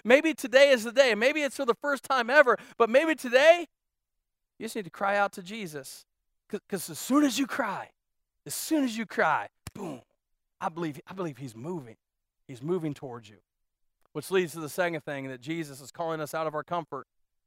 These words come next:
You know, maybe we're in a storm 'cause we got to a place of comfort. And for some of us, that, that the whole idea of just crying out for help, it takes us out of our comfort zone. But Jesus is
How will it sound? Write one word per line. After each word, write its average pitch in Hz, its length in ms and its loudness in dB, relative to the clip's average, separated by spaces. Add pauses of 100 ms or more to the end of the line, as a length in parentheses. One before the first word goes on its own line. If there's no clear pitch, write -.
(340)
You 139 60 -8
know, 147 100 -2
maybe 165 180 -4
we're 196 180 0
in 208 60 -2
a 180 40 -2
storm 208 320 -2
'cause 147 160 -10
we 180 60 -8
got 190 100 0
to 160 80 -2
a 147 40 -4
place 170 300 -6
of 127 100 -20
comfort. 160 500 -6 (480)
And 151 100 -8
for 175 80 -8
some 247 260 4
of 254 120 6
us, 254 240 0
that, 220 300 0
that 220 180 0
the 196 80 -8
whole 233 180 -2
idea 214 480 -2
of 156 60 -12
just 170 240 -8
crying 208 500 -4
out 185 460 -2 (420)
for 139 120 -12
help, 160 420 -8 (280)
it - 100 -16
takes - 260 -8
us 170 120 -10
out 175 140 -2
of 165 80 -2
our 143 100 -4
comfort 151 380 -10
zone. 123 200 -10
But 135 120 -12
Jesus 240 420 -10
is 185 160 -16